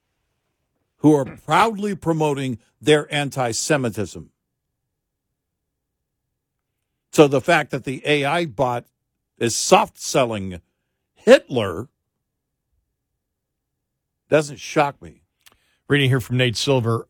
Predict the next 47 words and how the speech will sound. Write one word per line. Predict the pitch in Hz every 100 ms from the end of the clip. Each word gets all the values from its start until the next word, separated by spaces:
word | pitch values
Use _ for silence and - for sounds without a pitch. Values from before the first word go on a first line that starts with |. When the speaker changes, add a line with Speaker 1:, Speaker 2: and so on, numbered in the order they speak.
| -
Speaker 2:
uh, | 117 107
"I | 127
was | 147 135
able | 147 131
to | 113
replicate | 110 151 123 113 120 104
this." | 117 -
Appa-, | 110 131 123
apparently, | 113 170 180 120
he | 107 156 147
asked | 127 -
the |
same | 117 131 113
question | - 170 151 - 117
to |
make | 113 113
Speaker 1:
Mm. | 90 87
Speaker 2:
sure | 165 120 104 -
Speaker 1:
Mm. | 85 82
Speaker 2:
that | -
whoever | 120 131 117
had | 113 101
posted | 151 147 - 117
it | 104
the | 101
first | - 165 151
time, | - 110 101 98
Speaker 1:
Yeah. | 110 90 -
Speaker 2:
that | 120
it |
was | 117 107
correct. | - 135 123
And | 113
Nate | 113 107
Silver | - 120 110
said, | 104 123
"I | 117
was | 117 107
able | 123
to | 110
replicate | 110 127 123 - 123
this | 104 123 -
and |
need | 117 131
to | 110
shut | - 123 113
d-, | 131